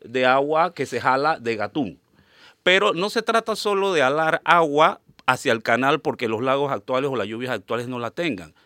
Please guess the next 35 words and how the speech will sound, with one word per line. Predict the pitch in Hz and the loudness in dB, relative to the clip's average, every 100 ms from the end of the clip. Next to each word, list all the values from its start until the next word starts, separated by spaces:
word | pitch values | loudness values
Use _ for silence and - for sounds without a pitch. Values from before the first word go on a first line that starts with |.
| _ - | _ -10
Me | 117 | -8
explicaba | 117 120 117 190 180 165 | -6 -6 0 2 4 4
el | 147 120 | 0 -4
ingeniero | 113 120 135 147 | -6 -6 -4 -6
Ricardo | 131 113 107 | -6 -8 -6
J. | 131 139 | -4 -4
Bermúdez, | 123 143 165 131 | -4 -6 -8 -8
uno | 127 131 | -8 -8
de | 123 | -8
los | 110 | -8
panameños | 107 107 117 131 113 | -8 -8 -6 -8 -10
que | 104 | -12
más | 117 127 | -10 -12
ha | 131 | -14
estudiado | - 120 123 123 | -14 -12 -10 -10
este | 117 151 | -10 -12
tema, | - 175 120 151 _ _ - - _ _ | -8 -6 -8 -12 _ _ -20 -20 _ _
que | - 180 180 180 | 0 2 2 -4
el, | 127 135 - | -8 -8 -8
uno | 151 185 | -6 -2
de | 214 | 0
los | 160 | -2
problemas | - 147 165 175 | -2 -2 -2 -4
del | 170 151 | -6 -6
canal | 135 127 160 139 139 | -6 -6 -4 -8 -8
no | 131 147 | -8 -6
es | 165 - | -6 -4
tanto | - 180 143 - 143 - _ _ _ | 2 2 2 -4 -8 -8 _ _ _
la... | 127 139 135 131 123 127 _ _ _ _ _ | -4 2 4 6 4 0 _ _ _ _ _
Eh, | 123 117 110 107 101 - - - _ _ | -8 -4 -2 -4 -6 -18 -12 -12 _ _
te | 139 | -6
tra-, | - 131 139 - - - | -2 4 4 2 -14 -6
no | 143 | -2
es | 185 | -2
solamente | - - 190 151 202 151 156 180 | -2 0 2 2 0 -2 -6 -8